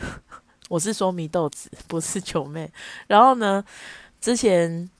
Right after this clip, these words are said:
台智远也有反串那个安娜贝尔，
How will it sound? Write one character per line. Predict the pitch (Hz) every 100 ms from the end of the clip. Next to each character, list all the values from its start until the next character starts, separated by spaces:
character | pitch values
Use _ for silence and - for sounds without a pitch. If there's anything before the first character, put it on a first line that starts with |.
| _
台 | - 175
智 | 247 226
远 | 180 156
也 | 180
有 | 165
反 | 151 156 135
串 | - 185 175
那 | 175
个 | 160 143 143 143 - - - - - - _ _
安 | - 185
娜 | 185
贝 | 180 180 147
尔， | -